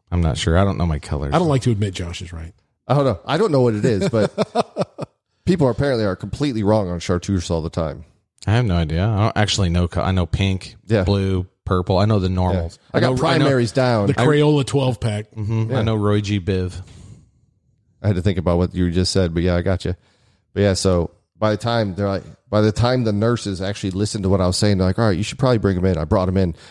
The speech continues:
Speaker 3: Like, "Oh my God." <laughs> It's like, "Here's some, we give him a shot of Benadryl, have him take this medicine instead." And I was talking to him, like, "All right, so I'm assuming he has an allergy to penicillin." They're like, "Oh yeah,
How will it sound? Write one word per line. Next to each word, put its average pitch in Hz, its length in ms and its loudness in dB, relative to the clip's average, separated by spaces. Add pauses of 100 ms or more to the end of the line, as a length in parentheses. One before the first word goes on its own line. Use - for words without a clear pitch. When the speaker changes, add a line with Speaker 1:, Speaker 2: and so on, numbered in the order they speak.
(160)
Speaker 3:
Like, - 160 -6
"Oh 90 120 0
my 82 140 0
God." 90 440 -4 (140)
<laughs> - 80 -8 (580)
It's - 100 -10
like, 104 120 0
"Here's 143 180 2
some, 98 180 0
we 104 80 0
give 127 180 2
him 139 40 2
a 131 40 4
shot 135 280 -2
of 107 100 -2
Benadryl, 117 560 0 (480)
have 139 220 0
him 147 100 -2
take 127 260 -4
this 127 240 -4
medicine 104 440 2
instead." 87 640 -2 (720)
And 98 360 0
I 104 60 0
was 101 100 0
talking 107 260 0
to 98 80 -2
him, 95 140 -4
like, 95 160 -6
"All 117 80 -2
right, 104 160 -2
so 110 140 -2
I'm 104 100 0
assuming 113 460 -2
he 104 120 0
has 98 120 0
an 90 60 -4
allergy 95 300 2
to 82 40 0
penicillin." 87 580 0
They're 80 140 0
like, 76 240 -6
"Oh 92 160 0
yeah, 76 220 -2